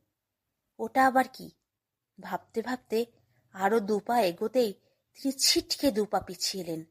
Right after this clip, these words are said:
সাদা চাদর জড়ানো একটা দেহ লাইনের উপর,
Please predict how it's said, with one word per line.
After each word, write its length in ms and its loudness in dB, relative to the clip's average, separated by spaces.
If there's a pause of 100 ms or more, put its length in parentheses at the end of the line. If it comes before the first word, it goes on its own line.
(580)
সাদা 460 -2
চাদর 380 2
জড়ানো 480 2 (340)
একটা 320 -4
দেহ 340 -2
লাইনের 480 4
উপর, 300 -10